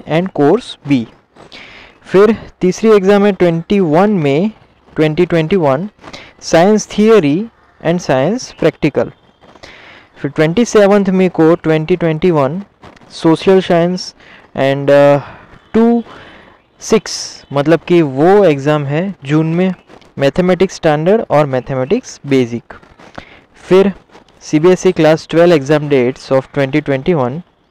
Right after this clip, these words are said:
तो चार मई को पहला पेपर है इंग्लिश इलेक्टिव,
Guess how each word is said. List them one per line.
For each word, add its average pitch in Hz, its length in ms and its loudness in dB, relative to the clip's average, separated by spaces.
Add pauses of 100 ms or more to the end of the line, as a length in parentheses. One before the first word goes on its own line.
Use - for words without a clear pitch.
(420)
तो 147 80 2
चार 165 360 2
मई 170 180 -2
को 165 180 -2
पहला 147 300 0
पेपर 160 300 0
है 160 100 0
इंग्लिश 139 600 -6 (340)
इलेक्टिव, 175 540 -2